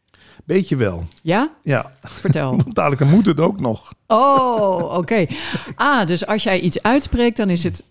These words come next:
Speaker 2: mogelijk gehouden in steen en dan houdt iemand je eraan.
Speaker 1: Ja, bijvoorbeeld.
Speaker 2: Ah, oké. Ja, dat is
Speaker 1: Eh,
Speaker 2: al een paar keer teruggekomen,
Speaker 1: ja.
Speaker 2: dit gesprek.
Speaker 1: Maar ik ben ook zo veranderlijk als het weer, Danielle. Je kan mij in één zin,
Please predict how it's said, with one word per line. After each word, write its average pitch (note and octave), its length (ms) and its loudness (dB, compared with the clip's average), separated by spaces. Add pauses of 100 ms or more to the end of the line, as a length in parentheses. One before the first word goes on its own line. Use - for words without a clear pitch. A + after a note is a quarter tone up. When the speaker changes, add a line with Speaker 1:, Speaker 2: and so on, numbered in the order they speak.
Speaker 2:
mogelijk A3+ 840 0
gehouden F#3+ 460 2
in E3 140 2
steen G#3 440 0
en F3 180 -4
dan E3 160 -2
houdt E3+ 240 0
iemand C#3+ 280 -2
je D3 100 -6
eraan. C3 380 -6 (160)
Speaker 1:
Ja, E3 220 -2
bijvoorbeeld. C3+ 640 -2
Speaker 2:
Ah, E3 400 -12
oké. C#3+ 420 -12 (540)
Ja, G3 140 -10 (100)
dat F3+ 160 -8
is A3 60 -4
Speaker 1:
Eh, A#3 60 -2
Speaker 2:
al A3 60 -4
een G#3 60 -4
paar G3+ 180 -2
keer F#3 120 -6
teruggekomen, D3+ 580 -2
Speaker 1:
ja. C3+ 100 -8 (140)
Speaker 2:
dit - 160 -20
gesprek. C#3 240 -6
Speaker 1:
Maar D#3+ 100 2
ik C#3 160 -2
ben F3 240 0
ook D#3 180 -8
zo D3+ 100 -4
veranderlijk C3 480 -4
als A#2+ 140 -8
het A2 120 -10
weer, A2+ 200 -4
Danielle. A2+ 460 -2
Je C3+ 100 2
kan F#3+ 220 0
mij E3+ 200 2
in D#3+ 240 2
één G#3 240 6
zin, B2+ 420 2